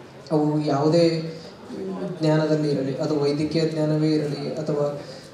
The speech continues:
ಆರೋಗ್ಯದ ಜ್ಞಾನವೇ ಇರಲಿ, ತಾಂತ್ರಿಕ ಜ್ಞಾನವೇ ಇರಲಿ, ಹೀಗೆ ಎಲ್ಲ ವಿಷಯಗಳಲ್ಲಿನೂ ಸಹಿತ ಅವು ತಲೆಮಾರಿನಿಂದ ತಲೆಮಾರಿಗೆ ನಮ್ಮ ವೇದ, ಉಪನಿಷತ್, ಆಗಮಗಳು ಹೇಗೆ ಬಂದಿದ್ದೇವೆ ಅಂತಂದ್ರೆ ಅವು ಬಾಯಿಂದ ಬಾಯಿಗೆ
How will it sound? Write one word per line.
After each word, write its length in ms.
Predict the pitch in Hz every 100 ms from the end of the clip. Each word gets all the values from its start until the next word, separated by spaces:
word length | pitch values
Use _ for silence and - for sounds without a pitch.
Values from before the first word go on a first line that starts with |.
| - - - - - - - -
ಆರೋಗ್ಯದ 520 | 151 156 160 160 156 160
ಜ್ಞಾನವೇ 340 | 156 151 151 165
ಇರಲಿ, 540 | 156 147 139 139 139 - - -
ತಾಂತ್ರಿಕ 400 | 151 147 151 151 156 147
ಜ್ಞಾನವೇ 340 | 151 151 156
ಇರಲಿ, 560 | 160 147 135 139 139 -
ಹೀಗೆ 260 | 185 190 165
ಎಲ್ಲ 400 | - 147 165 196 180
ವಿಷಯಗಳಲ್ಲಿನೂ 680 | 165 165 165 160 165 160 160
ಸಹಿತ 280 | 170 170
ಅವು 120 | 175 160
ತಲೆಮಾರಿನಿಂದ 680 | 156 - 180 185 180 180
ತಲೆಮಾರಿಗೆ 580 | 175 170 151 147 139 139
ನಮ್ಮ 420 | 127 147 151 147
ವೇದ, 240 | 147 156 151
ಉಪನಿಷತ್, 680 | 143 143 147 156 151 151 147
ಆಗಮಗಳು 680 | 143 151 156 151 147 143
ಹೇಗೆ 500 | 165 185 175 156 - - 160
ಬಂದಿದ್ದೇವೆ 420 | 156 160 156 151
ಅಂತಂದ್ರೆ 340 | 151 156 170
ಅವು 220 | 196 165 156
ಬಾಯಿಂದ 360 | 143 165 170 170
ಬಾಯಿಗೆ 380 | 151 147 143